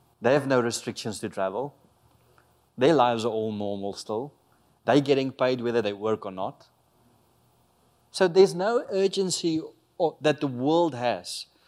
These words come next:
for people to get back into momentum in their lives. There's no urgency.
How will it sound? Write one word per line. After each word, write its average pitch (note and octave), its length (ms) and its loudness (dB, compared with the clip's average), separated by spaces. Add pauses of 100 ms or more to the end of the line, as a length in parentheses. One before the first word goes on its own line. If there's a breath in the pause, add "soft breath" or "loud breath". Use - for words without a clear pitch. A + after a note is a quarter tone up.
(180 soft breath)
for C3+ 160 -2
people D3 680 -2 (280 soft breath)
to C3 80 -6
get A#2 300 2
back C3 300 0
into C3+ 280 -6
momentum A#2+ 520 -2
in G2+ 80 -6
their F#2+ 120 -6
lives. F2 260 -4
There's B2+ 160 -2
no F3+ 160 -4
urgency. G#2 520 -8